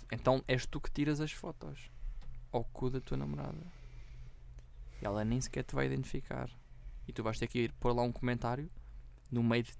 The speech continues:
trinta comentários de gajos, vai estar o do namorado,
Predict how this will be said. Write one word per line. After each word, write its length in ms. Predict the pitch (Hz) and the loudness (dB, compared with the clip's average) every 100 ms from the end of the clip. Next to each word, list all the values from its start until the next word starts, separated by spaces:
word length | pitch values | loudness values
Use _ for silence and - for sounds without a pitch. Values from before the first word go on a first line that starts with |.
| - | 2
trinta 440 | 123 139 151 131 | 4 6 4 2
comentários 640 | - 127 120 120 120 117 117 | 2 2 2 2 0 0 -2
de 80 | |
gajos, 480 | - 127 151 - - - - - | -2 -2 -2 -6 -8 -14 -16 -10
vai 100 | - | -4
estar 180 | 120 113 | 4 4
o 60 | 113 | 4
do 200 | 135 165 | 2 4
namorado, 500 | 151 123 117 127 | 6 4 4 2